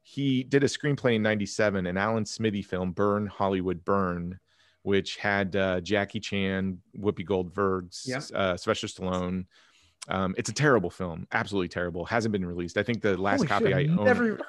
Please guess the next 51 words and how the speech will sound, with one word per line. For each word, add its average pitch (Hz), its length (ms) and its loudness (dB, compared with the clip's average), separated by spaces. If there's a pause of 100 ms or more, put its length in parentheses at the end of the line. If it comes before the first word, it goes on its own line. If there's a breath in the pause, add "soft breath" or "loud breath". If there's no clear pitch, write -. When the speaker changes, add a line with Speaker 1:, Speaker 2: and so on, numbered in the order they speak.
Speaker 3:
heard 320 180 4
of 170 80 4
that 143 160 4
movie 135 260 0
before. 127 260 0
Speaker 1:
Oh 117 160 4
yeah, 110 220 2
it's 110 340 -4
Eric 131 240 2
Idle, 120 640 2
uh, - 120 -6
is 110 300 -2
in 110 140 0
it. 107 240 -2
Um, 90 480 -4 (120)
I, 104 200 0
I 101 80 -4
think 110 160 -2
I 110 60 2
have 101 100 2
a - 20 -2
copy 101 320 -2
of 95 100 0
it 95 60 -2
on 87 140 -4
Laserdisc. 107 500 0
It's - 140 -12
never 101 140 -2
been 95 140 -2
released. 92 480 -6
I 92 60 -10
think 95 220 -4
on 87 100 -4
D 98 160 -6
V 95 140 -4
D, 101 440 -2
you 98 120 -6
know, 87 180 -4
Speaker 2:
Yeah. 117 300 -2
Speaker 1:
beyond. 131 240 0
Speaker 3:
Wait, 175 160 6
what? 160 260 2
Coolio 226 640 6
and 175 200 6
Chuck 180 280 4
D 175 260 4
are 180 120 6
in 170 100 4
it 175 160 4
as 139 180 2
well? 151 420 2